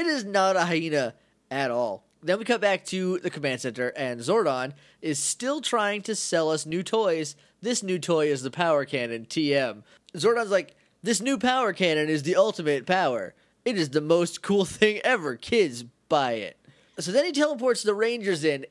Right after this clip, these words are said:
except for Adam, who is being held by two putties. Now, this is important, and you'll see why in a second. The Rangers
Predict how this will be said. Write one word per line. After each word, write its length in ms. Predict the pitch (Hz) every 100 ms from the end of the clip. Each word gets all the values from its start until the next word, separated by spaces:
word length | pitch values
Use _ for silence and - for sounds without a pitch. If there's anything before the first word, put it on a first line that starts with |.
| -
except 420 | 208 - 226 -
for 140 | 233
Adam, 360 | - 185 151 143
who 120 | 160
is 100 | 156
being 320 | 143 180 175 160
held 200 | 160 151
by 140 | 143
two 220 | 139 190
putties. 480 | - 147 110 107 - _ _ _ _
Now, 200 | - 233
this 240 | 247 302 254
is 80 | 240
important, 560 | 226 214 226 180 160 - _ _ _ _ _ _ - _ _ _ _ -
and 180 | 202 214
you'll 140 | 214
see 180 | - 196
why 220 | 156 135
in 80 | 123
a 60 |
second. 320 | 120 143 113 101 - _ _ _ _ _ _ _
The 100 | 175
Rangers 540 | 226 320 320 285 -